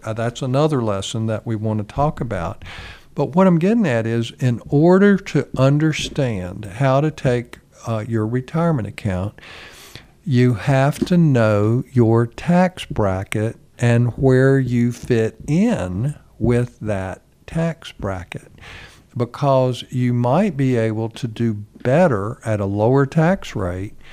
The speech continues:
if you take more than minimum required distributions. And I'm not saying necessarily to spend it just because you're taking the distribution. You can invest it, uh, it, you know, but the question is when to take it.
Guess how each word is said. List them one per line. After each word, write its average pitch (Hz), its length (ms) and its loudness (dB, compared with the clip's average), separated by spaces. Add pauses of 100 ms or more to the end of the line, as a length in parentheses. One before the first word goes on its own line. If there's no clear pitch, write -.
(300)
if 127 280 0
you 143 140 0
take 156 400 -2
more 202 560 2 (280)
than 117 320 4
minimum 110 540 0
required 104 640 -2
distributions. 107 1080 -6
And 120 180 0 (140)
I'm 113 220 -4
not 156 240 -4
saying 190 260 2
necessarily 156 600 2
to 107 120 -4
spend 180 560 2
it 113 180 -2
just - 280 0
because 110 440 0
you're 107 120 -2
taking 117 500 0
the 98 100 -2
distribution. 104 920 -4 (800)
You 120 160 2
can 143 160 4
invest 147 560 4
it, - 120 -4 (200)
uh, 117 160 2
it, 123 300 0
you 127 120 0
know, 104 200 -4 (140)
but 165 380 2 (520)
the - 80 -20
question 175 440 2
is 117 200 0 (200)
when 123 320 6
to 139 120 4
take 175 400 2
it. - 240 -8